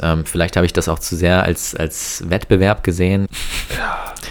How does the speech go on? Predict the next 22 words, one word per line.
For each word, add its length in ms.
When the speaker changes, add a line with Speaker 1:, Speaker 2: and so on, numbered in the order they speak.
Speaker 1:
Ich 180
gehe 100
da 120
morgen 240
mal 80
vorbei 380
und 60
dann 140
passt 300
das. 160
Und 80
ich 100
wollte 140
ihm 80
noch 120
mal 100
eine 100
Flasche, 300
äh, 280
von 220
seinem, 400
äh, 380